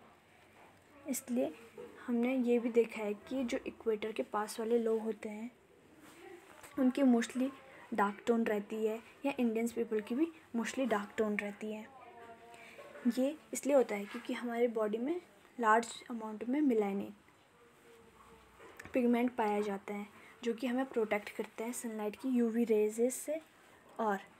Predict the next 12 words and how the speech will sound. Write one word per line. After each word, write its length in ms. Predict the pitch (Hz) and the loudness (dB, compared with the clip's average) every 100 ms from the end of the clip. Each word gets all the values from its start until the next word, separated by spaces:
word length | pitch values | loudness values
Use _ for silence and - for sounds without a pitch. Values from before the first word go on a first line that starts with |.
| - - - - - - - - - | -20 -20 -20 -20 -20 -20 -20 -20 -14
skin 300 | - - 240 | -12 -2 2
कैंसर 400 | 233 233 220 220 | 4 4 2 -2
से 180 | 214 208 | -2 0
भी 100 | 247 | 0
protect 460 | 330 - 202 196 - | -2 -4 -6 -8 -8
करता 380 | - 196 - 208 | -10 -10 -8 -8
है। 200 | 208 214 - - - - - _ - - - _ - - - _ - - - - - - - - - - - - - - 294 294 320 359 359 294 277 - _ 330 415 - - - - - - - - - - | -8 -12 -18 -20 -20 -20 -20 _ -20 -20 -20 _ -20 -20 -20 _ -20 -20 -20 -20 -20 -20 -16 -14 -14 -16 -18 -20 -20 -20 -20 -20 -20 -20 -20 -20 -20 -20 _ -20 -20 -20 -20 -20 -20 -20 -20 -20 -20 -20 -10
और 180 | - 226 - - - | -4 -4 -4 -10 -6
इससे 380 | 240 - - 285 - - | -4 -2 -2 -2 -4 -6
इन्होंने 360 | 247 226 247 269 240 | -2 0 2 2 2
ये 100 | 240 | 2
भी 240 | 233 285 | 2 -2